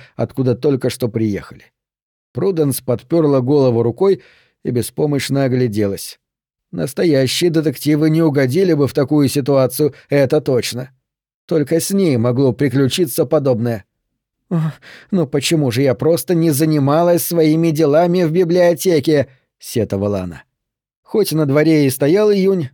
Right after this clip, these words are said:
но находиться в этих дебрях без пальто было невыносимо холодно. И даже пробудь она здесь всю ночь, всё равно ни машины не проедет мимо. Единственное, что можно сделать,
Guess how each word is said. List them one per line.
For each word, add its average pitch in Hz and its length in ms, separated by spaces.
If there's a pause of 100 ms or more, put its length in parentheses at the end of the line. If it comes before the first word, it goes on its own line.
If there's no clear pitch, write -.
(120)
но 143 160
находиться 180 580
в 156 60
этих 147 320
дебрях 156 440
без 131 200
пальто 123 380
было 143 300
невыносимо 131 800
холодно. - 480 (500)
И 95 60
даже 139 280
пробудь 135 480
она 143 200
здесь 131 300
всю - 180
ночь, 180 260 (320)
всё 147 280
равно 147 480
ни 147 300
машины 175 560
не 160 120
проедет 127 520
мимо. 101 300 (600)
Единственное, 202 880
что - 220
можно 180 400
сделать, 170 440